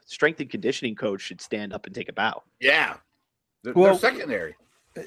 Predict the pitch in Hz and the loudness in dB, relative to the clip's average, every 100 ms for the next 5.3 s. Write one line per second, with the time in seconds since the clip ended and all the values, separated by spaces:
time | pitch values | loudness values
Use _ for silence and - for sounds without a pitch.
0 | - - 165 202 165 165 170 156 190 190 | -10 -4 6 8 8 6 4 6 6 6
1 | 170 185 175 170 190 185 170 143 170 170 | 6 6 6 6 6 8 6 8 8 8
2 | 165 165 165 160 151 143 139 135 135 131 | 4 2 2 2 0 -2 0 0 -2 -4
3 | - 143 135 131 127 131 - 143 143 147 | -6 -2 0 0 0 -4 -8 -10 -4 -2
4 | 147 147 - 180 175 185 156 156 151 147 | 0 0 4 4 4 2 4 6 8 8
5 | 143 - | 4 -2